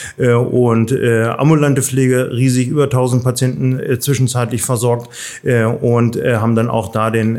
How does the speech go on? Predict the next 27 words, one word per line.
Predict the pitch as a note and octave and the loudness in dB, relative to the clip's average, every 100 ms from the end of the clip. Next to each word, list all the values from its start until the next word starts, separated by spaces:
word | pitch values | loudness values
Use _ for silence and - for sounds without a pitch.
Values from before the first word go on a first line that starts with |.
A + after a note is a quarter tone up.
| - | -2
äh, | A2 | -2
Einstieg | G#2 G#2+ - B2 - C3+ | -2 -2 -2 -2 -2 0
in | B2 | 0
die | A#2 | 0
außerklinische | A#2+ A#2 A2+ A#2 B2+ A#2 G2 | -2 -4 -4 -2 0 0 0
Intensivpflege | A#2+ C3+ C3+ A#2+ A2+ F3 - D#3+ C#3+ | -2 -2 0 0 0 -2 -2 -4 -2
gemacht. | C3+ C#3+ C#3+ - - - - - - - - - | -2 0 -2 -6 -18 -20 -20 -20 -20 -20 -8 -2
Ja, | B2 | 0
und | E2+ D3+ C3 | 0 -2 0
so | B2 C3+ | 0 0
ist | A#2+ | 0
das, | C#3+ B2+ A#2+ C#3+ | 0 -2 -4 -4
äh, | |
langsam | D3+ C3+ C#3 D3 | -2 0 0 0
und | D3 | 0
stetig | C3+ B2 A2+ | 0 -2 -4
gewachsen. | D3+ B2 F#2 G#2 F#2+ E2 | -4 -4 -4 -4 -6 -4
Haben | C3 B2+ | -2 0
dann | B2+ B2 A#2+ | 0 0 0
neu | D3+ F#3+ | 2 2
gebaut, | F3 E3 E3 D3+ | 2 2 0 0
äh, | D3+ D3 C#3 C#3 | -2 0 0 0
zweitausendfünfzehn, | - C#3 C3+ C3 B2+ A#2+ - E3 D#3+ - D3 C#3+ C#3+ - | -2 -2 0 0 0 0 0 0 0 -2 0 0 -2 -2
äh, | C3 B2+ B2 | -2 0 0
auf | B2 - B2+ | -2 -2 -2
dem | C3+ B2 | -2 -2
Klinikumgelände. | F3 F3+ F3 E3 D3 C#3+ C#3+ C#3+ | 0 0 2 0 2 0 0 -2